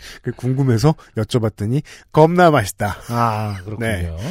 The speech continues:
Speaker 1: 극찬을 받았다.
Speaker 2: 음.
Speaker 1: 그래서 나눠주신 거다.
Speaker 2: 네.
Speaker 1: 네. 커피비노 광고였고요.
Speaker 2: 네.
Speaker 1: 탈락하신 분 중에는 오땡땡 씨가 계신데요. 아,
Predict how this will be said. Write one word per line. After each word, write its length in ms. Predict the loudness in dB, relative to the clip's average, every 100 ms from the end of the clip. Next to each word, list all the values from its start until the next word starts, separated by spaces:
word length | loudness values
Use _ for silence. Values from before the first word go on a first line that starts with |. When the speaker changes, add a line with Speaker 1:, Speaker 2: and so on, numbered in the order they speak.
| -8
Speaker 1:
극찬을 420 | 2 2 6 6 6
받았다. 480 | 6 6 6 4 2
Speaker 2:
음. 420 | -2 -2 -4 -4
Speaker 1:
그래서 200 | -2 -2
나눠주신 400 | 0 0 0 -4
거다. 320 | -6 -8 -12 -10
Speaker 2:
네. 300 | -8 -6 -8 -12
Speaker 1:
네. 580 | -14 -14 -14 -16 -18 -20 -20 -20 _ -20 -20 -16 -12
커피비노 380 | -8 -4 -2
광고였고요. 600 | -2 0 0 2 4 4 4
Speaker 2:
네. 180 | 0 -2 -4 -12 _ -20 -20 -20 -4
Speaker 1:
탈락하신 640 | 2 2 2 0 0 0
분 140 | -2
중에는 280 | -2 -2 0
오땡땡 680 | 2 4 4 2 2 0 -2
씨가 260 | -2 0 0
계신데요. 1160 | 0 -6 -8 -10 -6 -4 -4 -6 -10 -14 -18 -20 _ _ _ _ _
아, 460 | -2 0 2 0